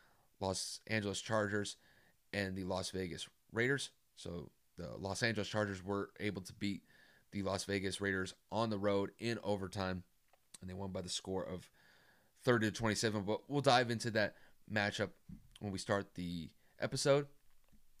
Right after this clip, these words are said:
And then after that, we'll go over some of the N B A news that's been going on the last couple of days. We'll dive into the James Harden drama that's been going on in Houston.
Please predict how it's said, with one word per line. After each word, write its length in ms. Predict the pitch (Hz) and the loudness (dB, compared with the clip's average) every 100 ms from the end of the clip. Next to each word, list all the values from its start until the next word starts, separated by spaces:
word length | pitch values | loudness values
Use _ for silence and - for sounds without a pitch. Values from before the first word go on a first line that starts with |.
| - - | -20 -4
And 80 | |
then 80 | 135 | 2
after 260 | 127 151 123 | 2 2 4
that, 260 | 127 131 - - - - - | 4 4 0 -16 -20 -20 -4
we'll 280 | 127 123 98 | 2 4 4
go 240 | 127 160 | 6 8
over 160 | 151 143 | 8 4
some 200 | 156 139 | 2 2
of 60 | |
the 300 | 127 117 110 - | 0 0 0 0
N 120 | 131 | 2
B 120 | 123 | 4
A 140 | 127 | 4
news 240 | 123 127 123 | 4 2 2
that's 140 | 113 | -2
been 100 | 120 | -2
going 240 | 120 123 120 | 0 0 0
on 80 | |
the 60 | 113 | 0
last 220 | 117 120 | 0 0
couple 180 | - 110 | -2 -2
of 60 | 107 | 2
days. 280 | 113 110 - - - - | 4 2 -2 -16 -20 -12
We'll 220 | 95 98 | -6 -4
dive 420 | - 104 104 98 - | 0 2 4 2 -2
into 340 | 104 - 101 | -4 -2 -2
the 240 | 90 92 | -2 -4
James 320 | 85 107 104 101 | -2 0 0 2
Harden 260 | 107 104 | 4 4
drama 460 | 92 101 104 104 101 - - _ | 2 0 2 0 0 -6 -20 _
that's 120 | - | -8
been 160 | - 98 | -4 0
going 280 | 98 98 95 | 0 0 0
on 160 | 92 | 0
in 80 | 90 | -2
Houston. 580 | - 120 117 - 113 | -4 -2 -2 0 0